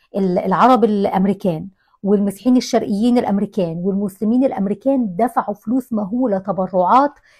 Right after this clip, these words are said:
لل-، المرشحين دول عشان يدخلوهم الكونجرس ويخشوا الستيت اسامبلي ويخشوا الستيت سينات. فالناس عملت مجهود كبير جدًا بجد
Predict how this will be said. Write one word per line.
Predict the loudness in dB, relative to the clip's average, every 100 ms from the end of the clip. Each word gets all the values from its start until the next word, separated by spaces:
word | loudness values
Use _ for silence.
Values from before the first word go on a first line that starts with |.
| _
لل-، | -2 0 2 0 -2 -4 -4 -4 -2 -2 -4 -8 _ 0
المرشحين | 2 0 -2 -2 0 2
دول | 0
عشان | 0 -4
يدخلوهم | -2 -2 -2 -2 0
الكونجرس | -2 -2 -2 -2 -4
ويخشوا | -8 -6 -8 -4 -6 -4
الستيت | -8 -4 -4 -4
اسامبلي | -2 0 0 -2 -4
ويخشوا | -4 -4 -6 -2 -6
الستيت | -2 -4 -2
سينات. | 0 0 0 -6 _ _ _
فالناس | -4 -2 0 -2 0 -2 -4
عملت | -4 -2 -4 -6
مجهود | -6 -6 -4
كبير | -6 -6
جدًا | -6 -8 -6 -4
بجد | 0 2 2